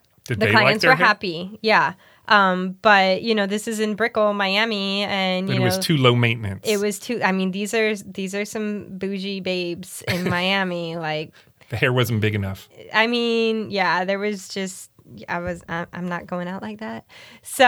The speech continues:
Speaker 2: I got fired, um, but not before s-, basically stealing my entire client list and not realizing I had a non-compete.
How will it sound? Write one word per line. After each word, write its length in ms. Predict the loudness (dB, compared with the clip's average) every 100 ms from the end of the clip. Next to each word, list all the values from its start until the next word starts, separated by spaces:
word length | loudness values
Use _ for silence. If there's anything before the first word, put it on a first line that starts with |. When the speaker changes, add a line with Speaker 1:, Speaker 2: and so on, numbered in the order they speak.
| 8 8 8
Speaker 2:
I 300 | 8 6 6
got 180 | 4
fired, 320 | 6 4 2 -4 _ _ -20 -18 4
um, 600 | 6 8 6 2 -2 -4
but 200 | 0 2
not 240 | 4 2 0
before 300 | -2 0 0
s-, 180 | -2 -14 _ _ _ _ _ -12 0
basically 640 | 2 2 -4 -2 -2 -4
stealing 680 | -6 -10 -4 -2 -2 -4 -2
my 120 | -2
entire 480 | -2 -2 0 2 0
client 400 | -4 -4 -4 -2
list 420 | -2 -4 -10 -4
and 180 | -2 0
not 200 | 0 0
realizing 800 | -4 0 -2 -2 -4 -4 -4 -4
I 200 | -2 -2
had 220 | 0 -2
a 40 | 0
non-compete. 760 | -2 -2 -6 -8 -8 -10 -14